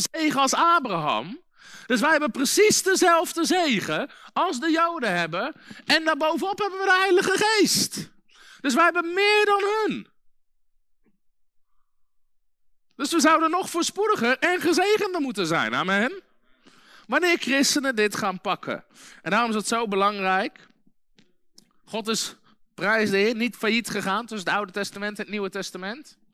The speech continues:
<laughs> Hoeveel zijn blij dat God niet failliet is? In de hemel hebben ze ook geen gas, dus geen hoge gasrekeningen. Dus dat is even belangrijk om dat te beseffen.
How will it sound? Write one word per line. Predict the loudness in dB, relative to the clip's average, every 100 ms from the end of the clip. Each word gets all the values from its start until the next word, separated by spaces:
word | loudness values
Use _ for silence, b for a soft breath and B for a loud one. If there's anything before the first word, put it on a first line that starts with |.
| b b b b b b b b
<laughs> | -16 -14 -16 -20 _ _ _ _ _ -20 _ -20 -20 -20
Hoeveel | -18 -14 -8
zijn | -8
blij | -6 -6 -6
dat | -8
God | -12
niet | -14 -12
failliet | -8 -8 -10
is? | -18 -18 -20 B B B B B B B B
In | -8
de | -6
hemel | -4 -4
hebben | -6
ze |
ook | -8
geen | -8 -6
gas, | -6 -6
dus | -8 -8
geen | -8 -6
hoge | -8 -8
gasrekeningen. | -8 -8 -6 -6 -6 -10 -12 -12 -16 _ b b b b b _ _ _ _ _ _ _ _ _ _ _ _ _ _ _ _ -20 _ b b b
Dus | -2
dat | 2 4
is |
even | 2 2
belangrijk | 0 2 2 -2
om | -2 -4
dat | -4
te | -4
beseffen. | -2 0 0 -2 -10 -10